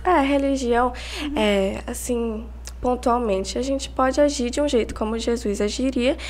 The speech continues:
Speaker 1: e assim a gente já tá pregando naturalmente.
Speaker 2: Uhum. Exatamente. E aí, é, a gente fa-, é,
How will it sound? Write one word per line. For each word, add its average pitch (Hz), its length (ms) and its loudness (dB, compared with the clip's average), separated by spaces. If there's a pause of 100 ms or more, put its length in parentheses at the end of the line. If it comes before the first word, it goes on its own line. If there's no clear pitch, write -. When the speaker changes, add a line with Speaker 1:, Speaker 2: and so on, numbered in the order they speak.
(240)
Speaker 1:
e 285 80 4
assim 285 260 2
a 302 60 0
gente 302 220 0
já 277 100 2
tá 254 160 2
pregando 269 540 2
naturalmente. 277 880 -2
Speaker 2:
Uhum. 170 640 -4 (600)
Exatamente. 196 800 -2 (380)
E 302 120 8
aí, 269 400 6 (120)
é, 214 320 8
a 214 60 8
gente 220 260 2
fa-, 226 260 8
é, 196 640 10